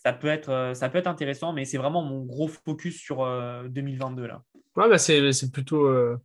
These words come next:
Speaker 2: plutôt ambitieux et, euh, et, euh, ouais, c'est un bon objectif, euh, je pense. Même, enfin,
Speaker 1: C'est clair.
Speaker 2: comment dire, j'ai pas jugé ton objectif, mais je veux dire, euh,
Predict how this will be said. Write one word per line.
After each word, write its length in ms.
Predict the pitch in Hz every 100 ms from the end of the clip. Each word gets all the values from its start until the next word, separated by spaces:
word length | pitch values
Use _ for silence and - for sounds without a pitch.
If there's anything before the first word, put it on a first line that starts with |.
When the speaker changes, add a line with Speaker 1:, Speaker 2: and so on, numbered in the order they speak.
| _
Speaker 2:
plutôt 180 | 143 170
ambitieux 420 | 156 151 - 175 147
et, 160 | 131
euh, 240 | 123 117 123 - _ _ _ _ -
et, 140 | 151 123
euh, 240 | 117 -
ouais, 100 | 160
c'est 140 | 190 139
un 60 |
bon 120 | 151
objectif, 460 | 170 151 127 185 -
euh, 220 | 131 117 131
je 100 | -
pense. 260 | 139 -
Même, 140 | 147 156
enfin, 160 | 160
Speaker 1:
C'est 60 | 127
clair. 300 | 135 - -
Speaker 2:
comment 140 | 160 151
dire, 80 | - -
j'ai 160 | 143
pas 160 | 185 208
jugé 220 | 185 220
ton 100 | 190
objectif, 400 | 185 185 196 220
mais 80 | 175
je 60 | 151
veux 60 |
dire, 200 | 156 143
euh, 220 | 139 131